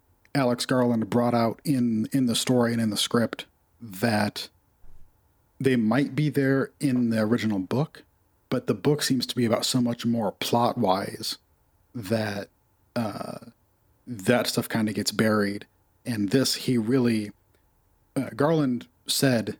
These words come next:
that he was, that he made his memory of the book. He didn't make the book itself. Um, so I think that that's just kinda goes to show that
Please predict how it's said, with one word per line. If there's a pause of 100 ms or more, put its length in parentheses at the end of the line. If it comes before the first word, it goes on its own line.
that
he
was,
that
he
made
his
memory
of
the
book. (200)
He
didn't
make
the
book
itself. (720)
Um, (520)
so
I
think
that
that's (520)
just
kinda
goes
to
show
that